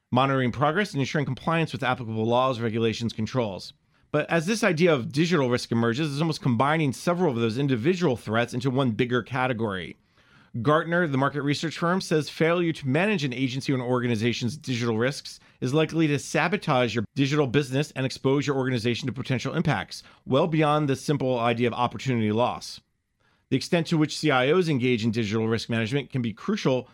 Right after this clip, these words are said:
factor for avoiding such dangers. But it's not just the C I O's responsibility. The agency secretary, deputy secretary, as well as others in the C X O community must grasp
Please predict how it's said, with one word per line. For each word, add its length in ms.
factor 400
for 380
avoiding 580
such 420
dangers. 580
But 60
it's 80
not 120
just 200
the 80
C 140
I 140
O's 140
responsibility. 720
The 100
agency 380
secretary, 560
deputy 320
secretary, 640
as 80
well 80
as 100
others 280
in 100
the 80
C 260
X 200
O 100
community 460
must 180
grasp 380